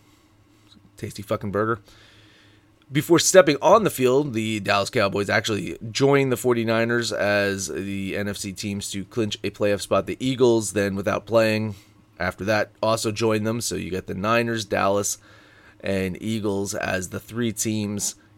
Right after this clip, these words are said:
in the N F C. The Ravens, they also clinched the A F C with their soul-crushing win over the Jaguars yesterday on Sunday Night Football. So that's the only team in the A F C that has clinched so far. But now we have to parse them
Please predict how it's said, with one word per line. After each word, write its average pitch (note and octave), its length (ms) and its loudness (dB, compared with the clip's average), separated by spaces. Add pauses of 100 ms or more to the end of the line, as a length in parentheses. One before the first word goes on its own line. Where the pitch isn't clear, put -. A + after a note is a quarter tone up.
in G2 300 -4
the F#2+ 260 -8
N B2+ 200 0
F B2 100 0
C. G#2 400 -2
The G2 160 0
Ravens, A#2 540 0
they B2 160 4
also A2+ 200 4
clinched G#2+ 380 -4
the G#2 160 -4
A G2+ 160 2
F F#2+ 80 -2
C G#2+ 240 -4
with F2+ 100 -8
their F#2+ 140 -4
soul-crushing G#2+ 720 0
win G#2 140 -2
over F2+ 140 -2
the F#2 60 -6
Jaguars G2 640 0
yesterday G2 400 -4
on F2+ 100 -10
Sunday F#2+ 340 -4
Night F2+ 100 -6
Football. F#2+ 400 0
So F#2 240 -6
that's F#2+ 240 -4
the F#2+ 140 -10 (100)
only B2 800 2
team F#2+ 420 -2 (340)
in G2 140 -4
the F2 120 0
A G2 120 2
F F2+ 80 -4
C G2 160 -4
that F2+ 140 -2
has F2+ 100 -6
clinched B2+ 280 0
so B2 100 2
far. A#2+ 340 6 (480)
But D3 180 6
now C3 320 6
we B2+ 140 8
have A#2+ 160 6
to A#2+ 80 -2
parse A2+ 400 4
them A2+ 160 0